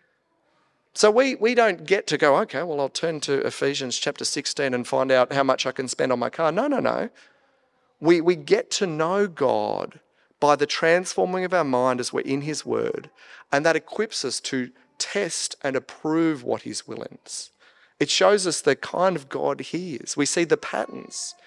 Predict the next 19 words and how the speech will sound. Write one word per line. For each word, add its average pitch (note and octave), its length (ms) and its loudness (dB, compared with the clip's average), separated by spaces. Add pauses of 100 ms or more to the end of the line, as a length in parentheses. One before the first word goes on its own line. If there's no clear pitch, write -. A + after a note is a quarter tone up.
(280)
And D3+ 160 2
it D#3 80 0
helps F#3+ 340 0
us D3 120 -8
when D#3 100 2
we D3+ 80 2
come E3 220 -6
to - 180 -8
any B3 300 0
decision B2 400 -4
we're A2 140 -8
making C3+ 480 -12 (260)
to F#3+ 140 0
know B2 380 2
what A2 260 0
it B2 80 -6
will C#3+ 180 -2
look A3 260 -4
like. - 460 -6